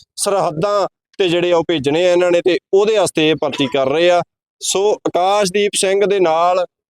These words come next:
ਸਾਰੀਆਂ ਜਥੇਬੰਦੀਆਂ ਅੱਜ ਇੱਥੇ ਮੌਜੂਦ ਆ, ਅ, ਭਾਰਤੀ ਕਿਸਾਨ ਯੂਨੀਅਨ ਕਾਦੀਆਂ, ਭਾਰਤੀ ਕਿਸਾਨ ਯੂਨੀਅਨ ਡਕੌਂਦਾ, ਮਿਸਲ ਸਤਲੁਜ, ਅ,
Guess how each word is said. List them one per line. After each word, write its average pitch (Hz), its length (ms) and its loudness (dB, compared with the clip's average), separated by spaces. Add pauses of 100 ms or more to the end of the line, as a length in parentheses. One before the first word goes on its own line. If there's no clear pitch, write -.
(100)
ਸਾਰੀਆਂ 196 420 -2
ਜਥੇਬੰਦੀਆਂ 185 880 0
ਅੱਜ 165 120 -4
ਇੱਥੇ 180 220 0
ਮੌਜੂਦ 165 480 2
ਆ, 185 260 2 (600)
ਅ, - 20 0
ਭਾਰਤੀ 165 440 -2
ਕਿਸਾਨ 170 340 0
ਯੂਨੀਅਨ 185 340 2
ਕਾਦੀਆਂ, 175 680 0 (260)
ਭਾਰਤੀ 165 320 -2
ਕਿਸਾਨ 170 340 -2
ਯੂਨੀਅਨ 185 220 2
ਡਕੌਂਦਾ, 180 580 0
ਮਿਸਲ 170 380 0
ਸਤਲੁਜ, 185 540 0
ਅ, 180 140 2